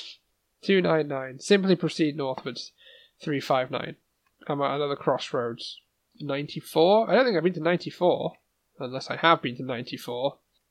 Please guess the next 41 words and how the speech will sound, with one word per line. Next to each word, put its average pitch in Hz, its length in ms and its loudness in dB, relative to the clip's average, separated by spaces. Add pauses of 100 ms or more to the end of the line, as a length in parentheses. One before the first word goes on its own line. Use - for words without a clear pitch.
(140)
Uh, 139 60 -4
I'm 123 400 -6
going 123 260 -4
to - 80 -12
start 127 320 -4
writing 127 380 -8
these 190 320 -2
down. 170 600 6
<laughs> - 680 -2 (380)
It's - 60 -12
another 135 280 -6
three-way 139 380 -2
juncture 143 460 -4
that 147 160 -4
takes - 240 -4
me 143 60 -4
back 151 260 -2
to 160 80 -18
two 170 220 4
hundred 165 200 0
and 160 80 -8
sixty, 170 480 0
which 156 220 -2
I've 143 200 -4
definitely 175 560 4
been 208 320 -2
to. 175 360 4 (400)
Uh, 139 420 0
or 131 300 0
two 156 240 0
three, 170 600 -4
three 147 160 -4
two 170 220 -2
nine, 160 520 2
three 143 120 -12
two 156 220 -8
nine 151 440 -2
after 156 220 -10
there. 147 440 -2 (580)
Three, 143 220 -6 (220)
three, 143 220 -8